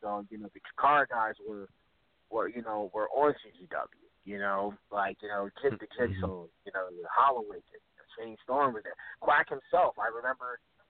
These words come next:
Speaker 1: uh, the first time I ever really seen, uh, like, the other Chikara guys, and even knew, knew what Chikara was, 'cause I knew who Quack was, you know, because he was
Speaker 2: Mm-hmm.
Speaker 1: wrestling in C Z W, you know, he won Best of the Best, you know,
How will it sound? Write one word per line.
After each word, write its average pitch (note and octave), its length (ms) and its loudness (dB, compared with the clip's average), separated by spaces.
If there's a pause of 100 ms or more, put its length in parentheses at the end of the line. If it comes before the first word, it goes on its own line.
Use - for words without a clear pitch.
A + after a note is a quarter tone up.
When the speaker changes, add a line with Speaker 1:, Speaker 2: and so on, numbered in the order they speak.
(200)
Speaker 1:
uh, B2 420 6 (720)
the D3+ 140 -12
first D3+ 260 4
time C#3 200 4
I C#3 120 8
ever C3+ 180 0
really B2+ 220 -2 (180)
seen, D#3+ 320 -10 (840)
uh, A#2 560 4 (600)
like, B2 320 2 (640)
the C#3 160 -20
other E3+ 280 6
Chikara A#2+ 460 2
guys, G2+ 400 0
and C#3+ 120 -12
even C3+ 260 -2
knew, D3+ 220 -6 (120)
knew D#3+ 280 -4
what B2+ 160 4
Chikara G#2+ 560 -2
was, E3+ 320 6
'cause C#3 100 -6
I B2 100 -2
knew G3 100 -6
who - 20 -14
Quack G3 400 2
was, - 240 -8 (440)
you A2+ 100 -10
know, A2 140 -4
because G#2+ 200 -6
he G#2+ 120 10
was G2+ 120 8
Speaker 2:
Mm-hmm. F#2+ 80 4
Speaker 1:
wrestling G#2+ 280 -2
in G#2 120 -10
C G#2 120 -14
Z G2+ 120 -14
W, F#2 420 -10 (100)
you G2 120 -10
know, F#2+ 100 -6
he G2+ 140 -10
won G2 220 -8
Best G2 180 -2
of - 60 -20
the F#2+ 80 -14
Best, G2 360 2
you G2+ 80 -6
know, F#2 240 -8